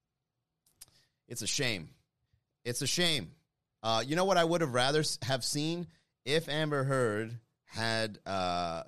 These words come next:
someone else other than Johnny Depp as a defendant, that would be an awesome case to see. If it was, like, a random guy, if it was me, like, if I had a little fling with Amber Heard <laughs> and and then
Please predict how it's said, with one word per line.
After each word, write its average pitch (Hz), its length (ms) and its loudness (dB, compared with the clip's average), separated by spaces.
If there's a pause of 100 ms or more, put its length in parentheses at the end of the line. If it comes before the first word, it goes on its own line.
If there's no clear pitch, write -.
someone 117 400 -4
else 107 260 -4
other 110 240 -2
than 98 160 -8
Johnny 92 340 -8
Depp 85 300 -8
as 82 140 -10
a 85 80 -12
defendant, 82 440 -10
that 92 140 -4
would 87 120 -8
be 85 100 -10
an 85 80 -12
awesome 78 300 -14
case 76 300 -12
to 82 60 -16
see. - 280 -14 (520)
If 104 140 -8
it 139 80 0
was, 135 140 -2
like, 120 160 -2
a 98 60 -6
random 98 480 -4
guy, 98 320 0
if 123 100 -2
it 240 100 2
was 170 140 0
me, 156 340 -2 (340)
like, 120 160 -6
if 127 100 -6
I 185 140 2
had 185 180 2
a 151 40 2
little 151 220 0
fling 156 500 -4 (580)
with 123 180 -2
Amber 151 300 0
Heard 139 360 -2 (320)
<laughs> - 360 -8
and 131 200 -2 (720)
and 127 180 2
then 139 160 0